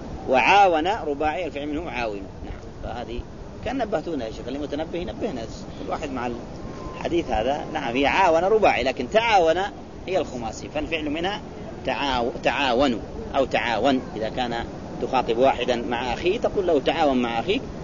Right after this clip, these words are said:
وإذا كان يعني أكثر كقوله تعالى: "وتعاونوا على البر والتقوى". فإذا كاتبوهم هذا فعل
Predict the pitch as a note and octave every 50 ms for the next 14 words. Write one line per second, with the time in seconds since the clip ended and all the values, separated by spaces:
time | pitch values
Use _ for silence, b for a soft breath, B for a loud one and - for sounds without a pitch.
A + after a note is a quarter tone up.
0 | - - - - - F#3+ F3+ E3 D3 - - C#3 C3 B2+ B2+ B2 - - - -
1 | - - - - - - - - A#2+ A#2 A#2+ B2+ B2+ C#3 D3+ - - E3+ - -
2 | F3+ - D#3+ D3 C3+ B2+ - C3 C3 C3 B2 A#2+ B2+ B2 - - G#2+ A#2+ B2 G#2+
3 | G#2+ B2 C#3 C#3+ C#3+ D3 D3 D3 D#3+ - - - - - - - - - - B2+
4 | C3+ B2+ A2+ G#2 F#2+ A#2+ B2+ D3 F3+ F3+ D#3 - - G2+ - - - - - -
5 | - - - - - - - - - - - - - B B B B B B -
6 | - - - - - - C#3+ D3 D3+ D3 C#3+ C#3+ C#3+ C#3+ C#3 C#3+ - - - -
7 | - - - - - - - - - - - - - F3 F3+ G#3 G#3 G3+ G#3 G#3+
8 | - - - - - - - - F#3+ G3+ F#3 - D#3+ D3 C#3 C#3+ B2 A#2+ D3 F#3+
9 | A#3+ A3+ F3 C#3+ C#3 C3+ A2+ B2+ A2+ C3+ E3